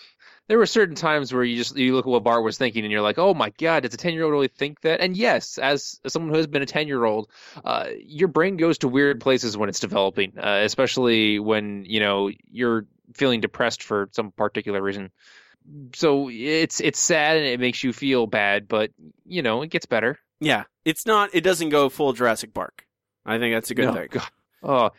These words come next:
Speaker 1: you know, it's funny. W-, the first time Futurama came out and there was, uh, Luck of the Friarish was one of the last episodes they put out in the original run. And I thought the end of that episode was sad, but it was sad in a good way. Like, it, it made you feel better.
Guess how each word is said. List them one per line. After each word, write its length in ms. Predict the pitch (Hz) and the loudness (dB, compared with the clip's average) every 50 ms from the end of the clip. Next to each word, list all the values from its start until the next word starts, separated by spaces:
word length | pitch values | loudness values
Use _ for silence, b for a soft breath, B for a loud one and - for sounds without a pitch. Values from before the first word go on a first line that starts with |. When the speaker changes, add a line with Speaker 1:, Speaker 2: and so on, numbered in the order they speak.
| B 120 | B 0
Speaker 1:
you 160 | 165 175 185 | 2 2 4
know, 60 | 190 | 4
it's 200 | 180 185 - - | 2 2 0 -2
funny. 240 | - 196 180 156 139 | 0 0 0 0 0
W-, 260 | 131 127 139 135 - | -2 -2 -4 -4 -4
the 100 | 135 127 | -4 -6
first 320 | - - 208 226 220 - - | -2 0 0 0 0 0 -2
time 460 | 175 156 147 139 127 123 120 101 - | -2 0 2 2 0 0 -4 -10 -8
Futurama 400 | - 139 127 - 139 127 113 113 | -2 -2 -2 0 2 0 0 0
came 240 | - - 120 113 110 | -4 -2 -2 -2 0
out 320 | 107 104 101 101 98 - - | 0 0 0 0 -2 -2 -2
and 460 | 117 117 113 110 110 107 104 104 104 | -2 -2 -2 -2 -4 -8 -12 -8 0
there 220 | 117 113 110 110 | 2 2 2 2
was, 440 | 107 110 107 107 104 104 104 - - | 2 2 2 2 2 0 0 -2 -2
uh, 160 | 117 107 104 | 0 0 0
Luck 160 | 104 110 123 - | 2 0 0 0
of 60 | 123 | -2
the 80 | 120 | -2
Friarish 720 | - - - 120 113 110 110 110 101 98 101 104 - - - | -2 -2 0 0 0 0 0 0 0 -2 -2 -4 -6 -8 -6
was 160 | - 117 104 | -6 -4 -4
one 120 | 107 113 107 | -2 -2 -2
of 20 | |
the 80 | 104 104 | -2 0
last 320 | 101 101 104 101 - - | 2 2 0 0 -2 -4
episodes 380 | - 113 104 110 - 120 107 98 | -4 -4 -4 -4 -2 -2 -2 -2
they 100 | 113 107 | -2 -2
put 140 | - 117 104 | -2 0 0
out 180 | 101 95 101 | 0 -2 -2
in 60 | 104 | -4
the 180 | 101 104 110 - | -4 -6 -4 -2
original 420 | 113 110 113 104 - 107 107 101 | -2 -2 -2 -2 -2 -2 -4 -2
run. 380 | 98 104 104 104 101 98 98 95 - B B B B | 0 2 2 2 2 2 -2 -4 -12 B B B B
And 80 | - 120 | -2 0
I 120 | 131 139 | 0 0
thought 180 | - 143 123 104 | 2 0 0 0
the 80 | 120 | 0
end 100 | 113 107 | -2 -2
of 60 | 107 104 | -2 0
that 140 | 107 110 | 0 0
episode 400 | 110 101 110 104 - - 104 101 | 0 -2 -4 -6 -6 -4 -6 -4
was 100 | 101 101 | -6 -8
sad, 340 | - - - 110 98 95 95 | -6 -4 -2 -2 -2 -2 -2
but 120 | 98 123 135 | -2 -2 -2
it 20 | |
was 100 | 143 135 | -4 -4
sad 280 | - - 165 156 151 143 | -2 -2 0 0 0 -2
in 60 | 131 | -4
a 40 | 120 | -10
good 280 | 104 - 117 117 110 113 | -8 -4 -2 -2 -2 0
way. 340 | 104 101 95 92 87 - - | -2 -4 -4 -4 -4 -6 -6
Like, 180 | - 120 113 | -4 -2 0
it, 240 | 117 113 113 120 120 | 2 2 2 2 0
it 60 | 123 | 0
made 200 | 123 131 131 120 | 0 0 0 0
you 100 | 120 117 | 0 -2
feel 260 | 110 - - 117 113 107 | -4 -2 -2 0 0 2
better. 300 | 101 104 101 101 101 | 2 2 2 2 0